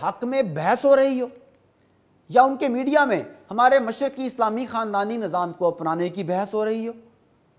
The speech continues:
बल्कि मगरिब में जब भी इस हवाले से मुकालमा होता है, हमारे और हमारी समाजी रवायात के ख़िलाफ़ होता है।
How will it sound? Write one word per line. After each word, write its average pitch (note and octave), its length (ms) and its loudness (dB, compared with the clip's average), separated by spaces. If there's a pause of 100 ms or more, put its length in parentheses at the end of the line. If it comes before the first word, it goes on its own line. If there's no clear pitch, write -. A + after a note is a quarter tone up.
(340)
बल्कि A#3 240 0
मगरिब A#3+ 400 2
में B3 260 -2
जब E3 280 0
भी G#3 140 -2
इस C4 240 -8
हवाले E3+ 320 2
से A3+ 160 -2
मुकालमा F#3 480 0
होता E3 280 2
है, C#4+ 200 4 (300)
हमारे G3 460 6
और B3 160 -2
हमारी G#3+ 320 0
समाजी G3+ 500 -2
रवायात A3+ 400 2
के D#4+ 100 2
ख़िलाफ़ D4 420 2
होता A3 220 0
है। A#2+ 140 -10